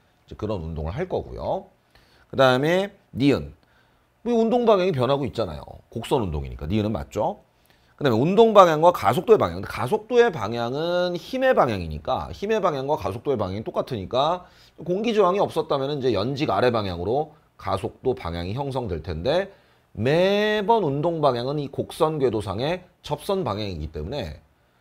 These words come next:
가속도 방향이 아래인데 운동 방향은 매번 곡선 궤도상의 접선 방향이므로 뭐 같을 이유가 없죠.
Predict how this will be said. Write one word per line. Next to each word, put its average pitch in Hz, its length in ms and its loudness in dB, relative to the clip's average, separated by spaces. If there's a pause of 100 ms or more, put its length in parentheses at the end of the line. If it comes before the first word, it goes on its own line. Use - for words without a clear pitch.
(160)
가속도 240 480 -2
방향이 139 420 -2
아래인데 101 720 -2 (340)
운동 226 340 0
방향은 147 360 0
매번 180 520 -4
곡선 147 320 -4
궤도상의 110 420 -2
접선 113 300 -6
방향이므로 90 720 -4 (260)
뭐 - 60 -20
같을 156 300 -8
이유가 107 240 -4
없죠. 92 520 -10